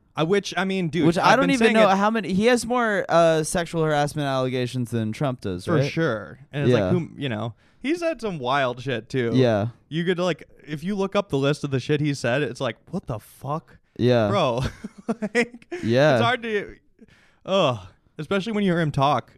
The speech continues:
Speaker 1: like, professionally. It's
Speaker 2: Right.
Speaker 1: like, it shows a side of him where you're like, "Oh, dude, how much of a mask are you wearing?" Like, when you're, like,
Speaker 2: Right.
Speaker 1: trying to be r-, relatable, which he's terrible at.
Speaker 2: Which he's, like, trying to, the whole, uh, fake affable thing that he's
Speaker 1: Mm.
Speaker 2: been doing.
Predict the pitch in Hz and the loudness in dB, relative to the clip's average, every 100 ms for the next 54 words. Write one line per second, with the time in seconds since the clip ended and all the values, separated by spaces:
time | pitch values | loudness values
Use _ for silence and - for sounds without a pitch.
0 | - 139 117 135 135 123 160 160 165 175 | -8 -6 -4 -4 0 0 0 -2 -2 -4
1 | - _ - 110 110 101 - - - _ | -6 _ -2 2 4 2 -4 -16 -20 _
2 | _ - 151 131 - 151 139 127 127 139 | _ -12 -12 -8 -2 0 0 -2 -2 -2
3 | 151 143 120 113 - 131 123 95 _ _ | -4 -6 -6 -6 -6 -6 -6 -8 _ _
4 | - 127 95 127 165 160 131 113 117 - | -8 -6 -6 -8 -6 -6 -6 -4 -6 -8
5 | - 117 104 104 110 104 101 98 - 120 | -6 -4 -4 -4 -4 -4 -10 -14 -14 -12
6 | 113 110 110 113 101 90 - - - - | -10 -8 -2 0 0 -4 -12 -20 -20 -8
7 | 139 123 123 123 120 107 - 123 104 110 | -2 -2 -2 -4 -4 -4 -6 -6 -4 -4
8 | 95 101 113 143 117 117 _ - - 151 | -6 -4 -4 -4 -8 -10 _ -14 -6 -4
9 | 110 98 92 101 - 156 156 190 180 202 | -4 -8 -12 -14 -2 0 0 0 0 0
10 | 175 - 180 175 175 170 143 143 160 156 | -2 -6 -4 -4 -4 -10 -12 -2 2 4
11 | 170 175 165 147 135 131 123 120 101 - | 4 4 0 0 2 2 2 0 -2 -8
12 | - 131 127 - - 117 117 127 110 113 | -4 -2 -2 -6 -6 -4 -4 -8 -6 -2
13 | 107 101 - 107 98 98 98 101 104 98 | -2 -4 -6 -6 -4 -6 -6 -6 -6 -6
14 | 101 101 101 98 95 92 | -6 -6 -4 -4 -6 -6